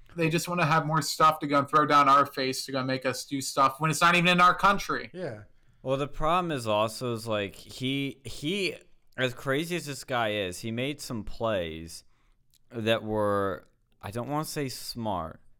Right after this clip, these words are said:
Speaker 3: but were strategic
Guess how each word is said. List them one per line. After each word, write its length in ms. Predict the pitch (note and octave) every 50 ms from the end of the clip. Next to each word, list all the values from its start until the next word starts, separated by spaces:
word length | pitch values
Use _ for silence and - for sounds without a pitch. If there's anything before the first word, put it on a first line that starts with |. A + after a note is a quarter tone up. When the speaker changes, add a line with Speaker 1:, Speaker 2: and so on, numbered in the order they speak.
| _ -
Speaker 3:
but 420 | - G2+ G#2 G2+ G2 F#2 - - - - _ _ - - - -
were 800 | - G2+ G#2 G#2+ A2 A2 G#2+ G#2+ G#2+ G#2 G2+ G2 D#2+ - G#1+ _ _ _ _ _ _ - - - - -
strategic 880 | C3 A#2+ - - C#3+ C#3+ D#3+ E3 D3+ - A#2 G#2 F#2 F2+ - - -